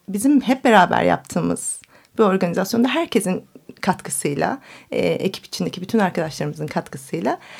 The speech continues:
e, o yöreye ait, e, şarkılarından, e, bahset-, şarkılarını, e, alıyoruz, ele alıyoruz ve onların üzerinde çalışarak, şarkılar üzerinden yöreyi tanımaya çalışarak,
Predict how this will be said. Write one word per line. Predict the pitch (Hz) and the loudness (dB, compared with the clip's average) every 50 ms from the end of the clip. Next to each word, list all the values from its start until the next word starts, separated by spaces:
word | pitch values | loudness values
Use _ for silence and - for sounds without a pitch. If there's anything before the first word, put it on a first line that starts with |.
| - - - - - - - _ - | -18 -18 -20 -20 -20 -20 -20 _ -4
e, | - 208 202 208 202 196 202 - - - - - - - - - | -2 0 2 2 2 2 0 0 0 -2 -2 -4 -6 -8 -6 -2
o | - - 285 294 294 | 2 4 6 6 6
yöreye | 294 254 233 233 220 220 214 220 214 | 6 6 6 6 6 6 4 4 4
ait, | 208 190 180 165 165 165 - - - - - - - - - _ _ _ _ _ _ _ - | 6 4 4 4 2 0 -2 -4 -8 -18 -20 -20 -20 -20 -20 _ _ _ _ _ _ _ -2
e, | - 190 - - - - - - - - - | -2 0 0 0 0 0 -2 -4 -6 -8 -10
şarkılarından, | - - - - 208 202 190 190 - 190 190 180 185 180 180 180 175 175 - - - _ _ _ _ _ _ _ _ - | -12 -10 -4 0 0 0 0 0 0 0 2 2 2 2 2 2 0 0 -2 -6 -8 _ _ _ _ _ _ _ _ -6
e, | - 82 82 82 82 - - - - - - - - - - | -4 -2 0 0 -2 -2 -2 -4 -4 -4 -4 -4 -4 -4 0
bahset-, | - 170 165 - - - 170 - - - - | 2 2 2 2 0 -10 -10 -10 -8 0 4
şarkılarını, | 208 190 185 - - 175 170 175 175 180 180 180 175 - - | 4 4 4 2 -2 0 0 2 2 4 4 4 4 2 2
e, | - 156 147 151 147 - | 2 2 2 2 2 2
alıyoruz, | - 156 147 143 139 143 147 - | 2 2 2 2 -2 -2 -2 0
ele | - 170 151 151 | 0 0 0 -2
alıyoruz | 143 139 143 143 147 147 143 - - | -4 -4 -4 -4 -6 -6 -6 -4 -4
ve | 151 - | -2 -2
onların | 156 160 160 165 160 175 | 0 -2 -2 0 0 0
üzerinde | 165 185 190 175 170 165 165 156 156 160 160 | 2 2 2 2 2 0 0 0 0 0 0
çalışarak, | - - 156 143 139 131 - - - - - - - | 0 -2 -4 -2 -4 -4 -6 -6 -6 -6 -8 -10 -6
şarkılar | - - 165 160 160 - 175 196 190 | 0 2 2 2 2 -2 0 0 0
üzerinden | 190 190 180 165 156 156 151 156 | 2 2 0 0 0 0 -2 -2
yöreyi | 147 147 147 147 147 143 151 139 | -2 0 -2 -2 -2 -2 -6 -6
tanımaya | - - 151 147 - - 147 - - | -6 -6 -4 -2 -2 -2 -2 -4 -6
çalışarak, | - - - - - - - - - - | -6 -8 -8 -8 -6 -6 -6 -6 -6 -10